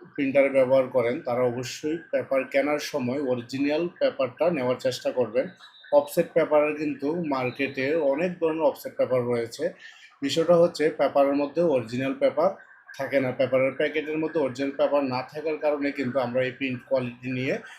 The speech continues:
ঝামেলার মধ্যে পড়ি। ইদানিং অনেকেই আমাদের কাছে জানতে চান যে, "ভাই, এই প্রিন্ট কোয়ালিটিটা কীভাবে ভালো হবে?" কিন্তু আসলে প্রিন্ট কোয়ালিটি ভালোর জন্য আমরা অনেকের ক্ষেত্রেই মনে করি যে হয়তো কালি, অনেক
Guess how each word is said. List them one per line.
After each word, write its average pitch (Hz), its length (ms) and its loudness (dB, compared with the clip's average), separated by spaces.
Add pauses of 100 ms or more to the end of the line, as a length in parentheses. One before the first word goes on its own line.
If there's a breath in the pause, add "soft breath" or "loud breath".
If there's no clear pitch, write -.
(220 loud breath)
ঝামেলার 135 360 0
মধ্যে 120 320 -6
পড়ি। 123 240 -8
ইদানিং 156 360 0
অনেকেই 170 380 -2
আমাদের 139 280 -4
কাছে 139 240 -8
জানতে 131 260 -4
চান 127 240 -2
যে, 127 120 -6
"ভাই, 127 180 0
এই 127 140 -6 (100)
প্রিন্ট 135 260 -6
কোয়ালিটিটা 135 460 -2 (100)
কীভাবে 151 320 0
ভালো 120 280 -2
হবে?" 110 260 -8 (460 loud breath)
কিন্তু 147 180 0
আসলে 165 280 -2
প্রিন্ট 160 340 -2
কোয়ালিটি 160 440 2
ভালোর 143 300 2
জন্য 156 220 0
আমরা 143 200 4
অনেকের 151 680 2
ক্ষেত্রেই 156 360 -4
মনে 143 260 -2
করি 147 400 -2 (420 loud breath)
যে 135 280 0
হয়তো 131 300 0
কালি, 135 580 0
অনেক 131 260 -2